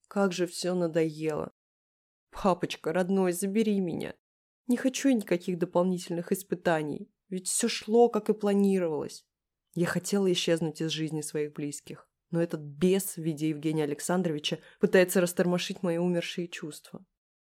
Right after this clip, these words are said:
Я тряхнула головой, отгоняя эти мысли. Нельзя быть такой эгоисткой. Я ещё не подготовила родных, не все дела закончила. Да и вообще никто ничего не пытается. Опять я себе что-то выдумала.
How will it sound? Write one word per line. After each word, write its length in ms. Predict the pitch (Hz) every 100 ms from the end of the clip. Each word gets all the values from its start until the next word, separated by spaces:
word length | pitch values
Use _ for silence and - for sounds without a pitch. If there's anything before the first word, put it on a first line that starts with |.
| _ _ _ _ -
Я 160 | 175
тряхнула 440 | 170 165 185 175 160
головой, 460 | 160 160 175 196
отгоняя 400 | 151 151 151 156
эти 180 | 147 -
мысли. 440 | 160 156 - 147 - _ _ _
Нельзя 360 | 180 165 175 170
быть 160 | 165
такой 280 | - 160 160
эгоисткой. 600 | 151 151 143 - - 139 - -
Я 120 | 175
ещё 200 | 160 -
не 80 | 170
подготовила 640 | 170 165 165 175 175 170
родных, 560 | 165 156 151 147 - _ -
не 140 | 160
все 200 | 151 180
дела 340 | 165 170 165 151
закончила. 680 | 151 - 151 147 - 147 _ _ _ _ _
Да 140 | 156 190
и 120 | 180
вообще 440 | 175 175 - 220
никто 300 | 196 175 -
ничего 320 | 190 175 175
не 120 | 180 175
пытается. 720 | 180 165 151 147 - 151 147 _ _ _ _
Опять 380 | 160 170 175 170
я 60 |
себе 240 | 156 147 156
что-то 320 | - 156 156
выдумала. 560 | 151 156 151 151 147